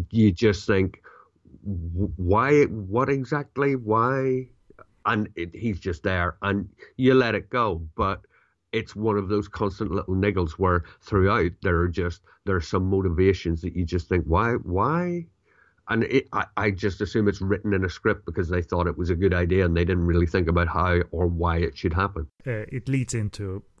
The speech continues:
Speaker 2: uh, the, the whole, uh, notion of him being beaten up, uh, by, uh, the, the main villain, I
Speaker 1: Mm.
Speaker 2: guess, uh, Jong. There's a magnificent car stunt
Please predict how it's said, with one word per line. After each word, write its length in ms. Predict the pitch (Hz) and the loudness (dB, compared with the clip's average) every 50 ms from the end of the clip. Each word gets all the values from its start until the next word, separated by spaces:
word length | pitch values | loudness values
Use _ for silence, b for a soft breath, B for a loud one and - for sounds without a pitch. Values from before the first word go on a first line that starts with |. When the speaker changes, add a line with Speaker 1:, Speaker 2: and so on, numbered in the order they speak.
| - 196 | -18 -16
Speaker 2:
uh, 100 | 180 - - | -14 -14 -12
the, 480 | - 131 120 117 120 107 104 104 104 107 | -12 -12 -8 -6 -6 -4 -4 -6 -6 -6
the 60 | 104 | -6
whole, 360 | 98 107 107 98 98 98 98 101 | -4 -4 -4 -4 -4 -4 -4 -4
uh, 80 | 104 98 | -4 -4
notion 320 | 101 110 110 - - 120 | -4 -4 -4 -4 -4 -4
of 100 | 104 101 | -4 -4
him 160 | 110 110 104 | -4 -4 -4
being 200 | 95 104 101 95 | -4 -4 -6 -4
beaten 320 | 92 107 104 92 - 117 107 | -4 -4 -6 -6 -6 -6 -6
up, 200 | 104 104 - - _ - - | -6 -6 -8 -10 _ -8 -6
uh, 220 | 101 92 92 92 | -6 -4 -6 -6
by, 360 | 92 92 101 92 92 92 92 92 92 | -6 -6 -6 -6 -6 -8 -8 -8 -8
uh, 100 | 95 98 | -10 -10
the, 560 | 92 98 98 92 92 92 - - - 123 - - - 131 113 98 98 92 90 | -8 -8 -6 -6 -6 -8 -8 -10 -10 -12 -12 -12 -12 -14 -12 -12 -14 -10 -8
the 160 | 107 104 98 | -6 -6 -4
main 320 | 95 98 107 107 104 104 | -6 -6 -4 -4 -4 -2
villain, 320 | 101 127 147 139 117 101 98 | 0 0 0 0 0 -4 -6
I 160 | 98 101 101 | -8 -6 -2
Speaker 1:
Mm. 140 | 95 98 92 | 0 2 2
Speaker 2:
guess, 240 | 82 78 - - - | 2 0 -2 -6 -6
uh, 100 | 101 95 | -6 -4
Jong. 320 | 90 135 143 143 120 - B B B B B B B B B B B B B _ _ _ _ _ _ | -2 -2 -2 -2 -2 -4 B B B B B B B B B B B B B _ _ _ _ _ _
There's 160 | - 143 123 | -4 -4 -2
a 60 | 123 117 | -2 -2
magnificent 840 | 120 110 98 101 101 120 143 175 175 151 - 113 - 107 95 - | -2 -2 -2 -2 0 0 0 0 -2 -2 -4 -6 -6 -6 -8 -8
car 240 | - - 120 104 107 | -8 -8 -6 -6 -6
stunt 480 | - - - - - 147 - - - | -8 -10 -10 -10 -12 -12 -14 -14 -16